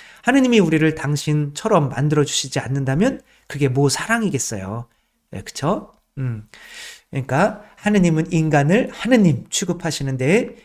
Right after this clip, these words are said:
인간이 그것을 받아들이지 않고 "나는 인간에 불과해요." 라고 한다면, 그래서 나는 인간은 불가능한 게 많잖아요. 예. 그러니까 이런 건 불가능해요, 저런 건 불가능해요. 이런 거는, 예, 믿는 이의, 예, 자세가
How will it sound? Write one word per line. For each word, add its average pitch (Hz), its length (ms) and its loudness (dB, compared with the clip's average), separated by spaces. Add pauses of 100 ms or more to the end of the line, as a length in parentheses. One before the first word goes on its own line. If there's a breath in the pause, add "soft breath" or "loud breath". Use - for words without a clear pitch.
인간이 143 360 0
그것을 135 380 -2
받아들이지 135 580 -4
않고 120 500 0 (260 loud breath)
"나는 131 340 -2
인간에 160 440 2
불과해요." 147 720 2 (120)
라고 123 300 -4
한다면, 170 640 0
그래서 143 420 0
나는 151 240 2
인간은 220 540 4
불가능한 254 480 2
게 220 100 4
많잖아요. 120 500 -4 (560)
예. 120 160 -6 (320 soft breath)
그러니까 143 360 0
이런 202 240 8
건 175 120 6
불가능해요, 156 680 4
저런 139 260 -2
건 135 120 -2
불가능해요. 135 720 -2 (340 soft breath)
이런 127 200 -2
거는, 147 400 0 (360 soft breath)
예, 110 260 -8
믿는 156 640 4
이의, 135 540 2
예, 120 160 -4
자세가 147 800 -2